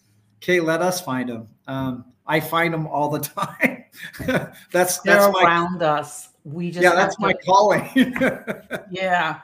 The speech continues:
Speaker 2: yeah, they're around us. We just have to pay attention. We have to, you know, know our neighbors and, you know, people that we work with and people that we go to church with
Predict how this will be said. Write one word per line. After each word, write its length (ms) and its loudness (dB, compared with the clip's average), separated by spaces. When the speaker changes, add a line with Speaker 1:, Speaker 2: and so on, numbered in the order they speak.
Speaker 2:
yeah, 180 -2
they're 300 2
around 420 -2
us. 280 -6
We 180 -10
just 300 -14
have 240 -6
to 80 -6
pay 200 -8
attention. 720 -10
We 140 -10
have 260 -8
to, 200 -8
you 120 -12
know, 300 -8
know 260 -2
our 140 0
neighbors 800 -6
and, 340 -10
you 100 -10
know, 320 -12
people 260 -12
that 80 -6
we 120 -8
work 380 -6
with 220 -10
and 120 -16
people 280 -12
that 100 -14
we 100 -12
go 120 -12
to 100 -12
church 400 -12
with 160 -14